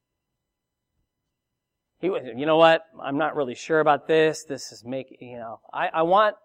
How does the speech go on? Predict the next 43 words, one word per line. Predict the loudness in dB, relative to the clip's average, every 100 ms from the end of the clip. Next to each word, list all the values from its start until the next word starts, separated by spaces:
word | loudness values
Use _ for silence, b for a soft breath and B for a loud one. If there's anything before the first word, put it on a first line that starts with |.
| _ _ -10
kind | -4 -2
of | -4
a |
human | -10 _ 0 0 0 -2 -4 -8 -10
opinion, | -12 -14 -10 -8 -8 -12 -16 _ _ _ _ _ _
someone | -2 0 2 2
with | 0 0
authority | 0 4 6 6 2 -4
who | -8
will | -12
tell | -4 -2 0
me | -2
what's | -4 -6 -6
the | -4
right | -2 -4 -6
thing | -10 -10
to |
do." | -12 -14 -16 _ _ _ _ _ _ -8
I |
mean, | -4 -2
how | 2 6
long | 6 4
would | 2
that | 2 0
have | -2
taken? | -10 -18 -20 _ _ _ _ _ _ _ _ _ _ _
But | -2
instead, | 0 4 6
as | 6 4
led | 4 4
by | 4
the | 0
Spirit, | -2 2 2
he | 6
goes | 6 6 2
with | 2 2 4
them | -2 -2
the | -2
following | 0 0 0 -4 -4
day. | -2 -2 -4
They | -6
immediately | -6 -4 -4 -6 -4 -2
go, | 2 2 0